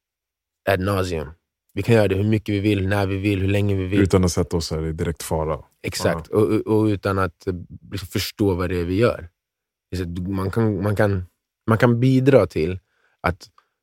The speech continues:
Speaker 1: eh, djur blir utrotade, att planeten blir sämre, att haven blir överfiskade, att skogarna blir skövlade, utan att se något utav det.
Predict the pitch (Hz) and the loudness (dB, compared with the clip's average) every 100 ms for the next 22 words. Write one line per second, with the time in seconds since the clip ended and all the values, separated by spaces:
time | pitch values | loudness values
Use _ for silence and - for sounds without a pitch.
0 | _ _ _ _ 85 85 82 92 - _ | _ _ _ _ -2 -2 -2 -6 -12 _
1 | _ 92 101 104 95 - 95 87 101 92 | _ -2 0 0 0 -2 -4 -4 -4 -4
2 | - 76 73 69 - _ 90 92 95 85 | -4 0 0 0 -8 _ -2 0 -2 -2
3 | 73 73 69 69 - 82 78 65 60 67 | -4 -4 -6 -6 -2 -2 0 -2 -2 -6
4 | - _ _ _ _ 87 87 82 78 76 | -10 _ _ _ _ -4 -2 -2 -2 0
5 | 78 78 - 98 - - 60 60 - _ | 0 0 -4 -8 -4 -4 -2 -4 -6 _
6 | _ - - - - - 85 85 76 85 | _ -10 -10 -10 -10 -4 -2 -2 -2 -4
7 | - 82 78 71 64 - _ _ _ _ | -4 -2 -2 -2 -4 -10 _ _ _ _
8 | _ 165 151 139 120 95 - - 127 98 | _ 8 8 8 4 4 -4 0 2 4
9 | 101 90 71 57 50 50 | 2 -2 -4 -6 -6 -12